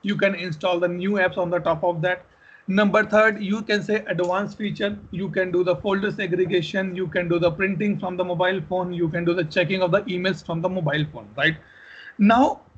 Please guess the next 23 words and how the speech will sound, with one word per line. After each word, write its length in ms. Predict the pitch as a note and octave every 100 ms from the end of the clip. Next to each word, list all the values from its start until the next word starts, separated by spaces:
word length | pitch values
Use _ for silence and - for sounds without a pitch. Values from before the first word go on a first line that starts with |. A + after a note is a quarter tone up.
| -
in 140 | A3
the 120 | B3
same 560 | B3+ - - B3+ C4 A#3+
manner, 400 | G#3 E3+ C#3+ B2+ - _
<clears throat> 1200 | - - - _ _ _ _ _ _ _ _ _
ServiceNow 840 | _ G#3+ F#3+ G#3+ - G#3 A3 A3+ A3 _ _ _ _ _
categorize 680 | A3+ G#3+ B3 F#3+ A3+ A3 F#3+ D#3
himself 520 | F3 F#3 - F#3+ F3+ -
in 160 | F3+ E3
the 80 |
multiple 580 | E3 D#3+ D3+ D#3 D3+ D3 D3
stuff, 260 | - - - - - _ _ _ -
multiple 680 | E3+ D4 - G#3 D#3 G3+ G3+ -
categories. 640 | F3 E3 C#3+ A#2 A2 - _ _ _ _ - F3+
But 180 | G#3
when 140 | F#3+ G#3
I 60 |
say 180 | G#3+ A3
category, 680 | G#3+ F#3+ E3+ A3+ G#3+ A#3+ - -
it 180 | G#3 D#3+
means 320 | G3 A3 G#3+
that 260 | F3+ F#3 -
I'm 240 | F#3 F#3